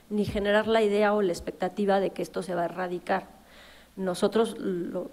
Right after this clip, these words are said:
lo, lo pensamos así, pues, porque es un sistema complejo y no se puede destruir, ¿no? Eh, y también que deben de estar acompañadas de incentivos, no pueden solamente ir,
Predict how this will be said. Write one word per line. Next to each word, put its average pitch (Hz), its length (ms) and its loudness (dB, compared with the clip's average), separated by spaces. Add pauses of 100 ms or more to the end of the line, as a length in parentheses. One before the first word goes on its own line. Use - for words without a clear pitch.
lo, 180 320 -6
lo 185 120 -4
pensamos 190 420 -4
así, 208 240 -4
pues, - 140 -8
porque 175 260 -4
es 175 100 -6
un 175 120 -8
sistema 180 380 -4
complejo 202 500 2
y 196 80 0
no 175 180 -2
se 185 120 -4
puede 170 340 -4
destruir, 233 560 0 (100)
¿no? - 80 -10 (720)
Eh, 190 340 4 (460)
y 226 120 0
también 233 440 4
que 262 140 4
deben 233 220 2
de 208 40 0
estar 220 200 2
acompañadas 202 640 2
de 190 60 0
incentivos, 202 680 0
no 202 180 -2
pueden 214 320 2
solamente 196 680 0
ir, 185 360 -2